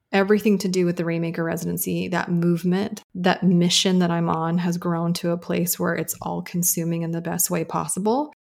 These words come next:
But it leaves me zero time to do any kind of the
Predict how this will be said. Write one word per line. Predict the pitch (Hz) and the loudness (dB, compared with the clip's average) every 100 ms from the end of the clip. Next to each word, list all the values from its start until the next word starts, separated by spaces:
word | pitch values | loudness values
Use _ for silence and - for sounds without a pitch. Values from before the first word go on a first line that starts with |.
| _ | _
But | 185 190 | 2 2
it | 180 | 0
leaves | 185 190 185 196 | 0 0 2 2
me | 185 175 - 180 | 2 0 -2 -2
zero | 156 190 196 185 165 | 2 6 6 6 2
time | 170 160 160 165 220 240 | 0 -4 -2 2 2 0
to | 233 | -2
do | 175 175 170 165 165 - 175 | -4 0 2 2 0 -2 0
any | 170 | 0
kind | 165 170 165 | 0 -2 -2
of | |
the | 170 | -2